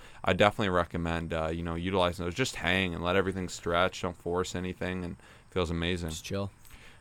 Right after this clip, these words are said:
Speaker 1: All right, last question. People have been asking about the summer special.
Speaker 2: The summer special,
Speaker 1: Is it
Speaker 2: wow.
Speaker 1: still on, Kyle?
Speaker 2: Is it still on? This is our last question. Oh, I mean, it's pretty summery out here. You know, we've got the sun. It's twenty-three degrees, but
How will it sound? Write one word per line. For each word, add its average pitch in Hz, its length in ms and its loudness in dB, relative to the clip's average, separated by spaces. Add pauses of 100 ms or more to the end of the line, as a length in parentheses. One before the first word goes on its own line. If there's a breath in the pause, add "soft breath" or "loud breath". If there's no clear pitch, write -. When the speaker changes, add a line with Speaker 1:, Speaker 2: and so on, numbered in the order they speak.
Speaker 1:
All 90 100 8
right, 127 260 12
last 98 360 4
question. 117 600 2 (760)
People 110 200 2
have 104 80 0
been 104 120 4
asking 101 300 8
about 101 120 4
the 95 60 -4
summer 95 260 6
special. 90 540 2 (480)
Speaker 2:
The - 60 -6
summer 107 280 2
special, 95 400 0
Speaker 1:
Is 90 60 0
it 92 60 0
Speaker 2:
wow. 95 140 4
Speaker 1:
still 110 180 12
on, 98 280 12
Kyle? 85 380 4
Speaker 2:
Is 104 120 -6
it 98 40 -4
still 104 240 0
on? 98 160 2
This 104 200 -2
is 110 40 2
our 104 120 4
last 101 240 0
question. 95 500 -6 (640 loud breath)
Oh, 139 320 12
I 127 120 8
mean, 127 180 6
it's - 220 6
pretty 175 360 4
summery 160 800 2
out 151 100 6
here. 151 280 4
You 143 160 2
know, 123 100 0
we've 123 140 0
got 127 180 8
the 156 80 0
sun. 123 380 4
It's 135 120 -2
twenty-three 127 460 0
degrees, 117 440 0
but 113 260 4